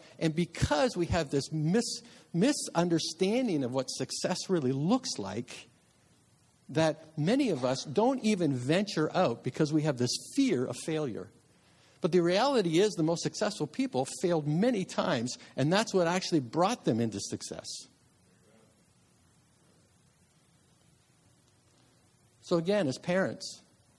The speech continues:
what is it that evokes fear in your child? What is it that evokes fear in you? 'Cause a lot of times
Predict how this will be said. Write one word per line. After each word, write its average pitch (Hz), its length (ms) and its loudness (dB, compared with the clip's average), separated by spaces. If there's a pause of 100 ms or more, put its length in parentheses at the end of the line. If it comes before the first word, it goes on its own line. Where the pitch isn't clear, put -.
(1080)
what 147 180 -2
is 208 160 0
it 202 120 0
that 180 140 2
evokes 170 440 -2
fear 151 280 -4 (1500)
in 131 100 -8
your 131 80 -6
child? 95 340 -12 (280)
What 123 180 -2
is 165 140 -2
it 160 80 -4
that 156 120 -2
evokes 143 400 -4
fear 135 200 -4
in 120 100 -6
you? 98 180 -10 (2500)
'Cause 123 160 -8
a 143 60 -8
lot 156 200 0
of 214 60 -6
times 101 460 -4